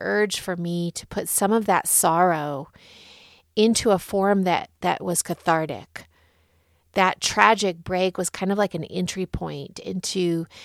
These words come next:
me becoming the author of my own story. There are so many creative lives that are built this way.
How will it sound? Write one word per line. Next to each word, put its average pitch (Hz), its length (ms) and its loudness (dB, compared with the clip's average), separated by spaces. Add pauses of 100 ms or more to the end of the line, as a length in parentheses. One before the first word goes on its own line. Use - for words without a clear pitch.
(240)
me 185 180 0
becoming 180 540 0
the 170 160 -4
author 165 480 0
of 160 140 -6
my 160 180 -6
own 160 300 -8
story. 160 720 -8 (1600)
There 208 260 0
are 208 60 0
so 240 640 2 (800)
many 185 420 0
creative 180 560 -2
lives 170 520 -4
that 170 220 -6
are 170 120 -8
built 165 300 -8
this - 220 -8
way. 117 300 -10